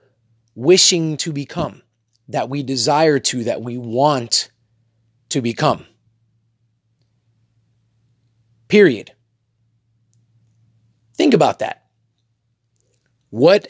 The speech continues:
have you done today? And everything that you've done up to this point has been a vote cast. It is an action that is getting you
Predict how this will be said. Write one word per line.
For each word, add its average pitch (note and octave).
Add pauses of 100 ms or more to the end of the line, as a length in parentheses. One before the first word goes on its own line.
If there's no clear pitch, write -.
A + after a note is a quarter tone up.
(140)
have E3
you C#3
done E3+
today? A#2+ (1700)
And G2
everything A#3+
that G#3+
you've A3+ (160)
done D#3
up E3
to G3+
this F#3
point D#3 (1120)
has D3+
been D#3
a D3+
vote D3+
cast. - (1000)
It E3
is D#3+
an D3
action E3
that C#3
is D3 (400)
getting F#3
you F3+